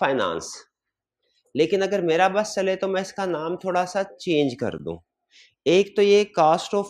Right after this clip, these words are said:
finance नहीं, बल्कि इसकी बजाय जो ज्यादा बेहतर वर्ड है वो क्या है, cost of capital। ठीक है, क्योंकि आपको पता है जो ऑफिशियल टर्म है weighted average cost of capital है, वो weighted average cost of finance नहीं है। तो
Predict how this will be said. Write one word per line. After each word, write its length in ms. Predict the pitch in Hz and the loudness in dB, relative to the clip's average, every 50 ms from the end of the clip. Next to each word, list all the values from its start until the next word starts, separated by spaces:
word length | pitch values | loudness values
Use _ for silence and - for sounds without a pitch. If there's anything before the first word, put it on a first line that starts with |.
| - 196 | -6 -6
finance 680 | 175 175 165 151 143 143 151 165 185 202 196 - - | -4 -2 -2 -2 -2 0 0 0 0 -2 -4 -6 -8
नहीं, 520 | 190 180 165 151 143 139 117 92 82 - - _ _ _ _ _ - 120 | -6 -4 -2 0 0 0 0 -2 -4 -8 -18 _ _ _ _ _ -8 -2
बल्कि 300 | 139 156 175 180 180 185 | 0 0 0 2 2 0
इसकी 300 | 185 185 - - 196 185 | 0 0 -4 -4 -2 -2
बजाय 320 | 170 170 160 170 170 175 | -2 0 0 0 0 0
जो 180 | 160 165 170 143 | 0 0 -2 -2
ज्यादा 340 | 120 123 117 123 139 170 170 | 2 2 2 2 2 0 0
बेहतर 380 | 170 170 180 175 - 190 180 | 0 -2 -4 -4 -4 -4 -4
वर्ड 280 | 175 165 165 170 170 170 | -2 0 0 0 0 0
है 80 | 170 | 0
वो 140 | 160 165 165 | 0 0 0
क्या 240 | 165 - 165 156 165 | 0 0 -2 -2 -2
है, 300 | 170 180 196 220 226 - - _ _ - - - - 143 | -2 -2 -2 -4 -4 -8 -16 _ _ -20 -20 -10 -2 0
cost 260 | 139 131 135 151 - | 2 2 2 0 -2
of 160 | - 170 190 | -4 -6 -6
capital। 540 | 190 - - 160 131 101 - 95 87 - 92 101 - _ _ _ _ - - _ _ _ _ _ _ _ _ _ _ _ _ _ _ - | -6 -4 0 0 0 0 0 -2 -4 -4 -4 -6 -8 _ _ _ _ -20 -20 _ _ _ _ _ _ _ _ _ _ _ _ _ _ -8
ठीक 100 | 127 170 | -6 -6
है, 80 | 196 | -6
क्योंकि 280 | 196 - 165 147 151 151 | -4 -4 -4 0 4 4
आपको 220 | 139 143 - 160 | 4 4 4 0
पता 200 | 147 156 151 160 | 0 0 2 2
है 200 | 160 165 151 156 | 2 2 2 0
जो 300 | 151 160 160 160 160 160 | 0 2 4 4 4 2
ऑफिशियल 560 | - - - - - 208 202 - 233 220 202 | 0 -2 -4 -4 -2 -2 -2 2 2 2 2
टर्म 240 | 190 185 180 185 202 | 4 2 2 2 2
है 80 | 208 208 | 0 2
weighted 540 | 180 185 185 175 180 196 - _ - 165 156 | 2 2 2 2 2 2 2 _ 0 0 2
average 220 | 165 190 180 - - - | 2 2 0 0 0 2
cost 340 | 160 156 175 190 - - 220 | 4 4 4 2 0 -2 -4
of 80 | 214 - - - - | -4 -6 -6 -4 -2
capital 520 | 147 135 131 147 160 147 170 156 123 - - | -2 0 2 2 6 6 8 6 6 2 -2
है, 240 | 78 69 - - _ _ _ _ _ _ _ _ - | -8 -10 -10 -12 _ _ _ _ _ _ _ _ -10
वो 160 | 120 127 139 151 | -4 2 2 2
weighted 280 | 156 151 170 170 160 | 2 2 0 0 2
average 280 | 160 151 151 170 165 - - 156 | 2 2 2 0 -4 -4 -2 -2
cost 300 | 131 135 156 - - - | 0 0 -2 -4 -4 -6
of 100 | 180 175 - - | -6 -6 -4 -4
finance 400 | 160 143 135 123 127 139 156 151 - - | -4 -2 -2 0 0 0 -2 -4 -6 -8
नहीं 200 | 110 85 60 53 | -8 -8 -8 -10
है। 60 | - _ _ _ _ _ _ _ _ _ _ _ _ _ _ _ - | -14 _ _ _ _ _ _ _ _ _ _ _ _ _ _ _ -20
तो 120 | - _ | -20 _